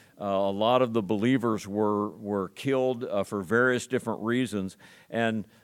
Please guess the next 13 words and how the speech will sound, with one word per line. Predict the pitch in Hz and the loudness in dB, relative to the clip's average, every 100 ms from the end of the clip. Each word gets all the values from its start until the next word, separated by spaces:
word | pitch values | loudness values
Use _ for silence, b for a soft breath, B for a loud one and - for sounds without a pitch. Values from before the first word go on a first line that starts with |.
| b - | b -8
and, | 120 113 107 101 | -2 -2 -2 0
uh, | 104 104 107 | 2 2 0
Wentworth | 110 113 151 202 151 139 131 101 | -4 -2 0 0 -2 -2 -2 -4
went | 120 151 | -6 -6
to | 123 | -6
the | 107 | -6
gallows, | 90 107 107 92 85 - | -4 0 0 -2 -6 -8
and | 101 | -8
he | |
was, | 95 98 - - | -6 -8 -10 -16
he | 117 110 | -10 -6
was | 101 - | -6 -8
hanged. | 123 110 87 73 85 | -6 -4 -6 -10 -20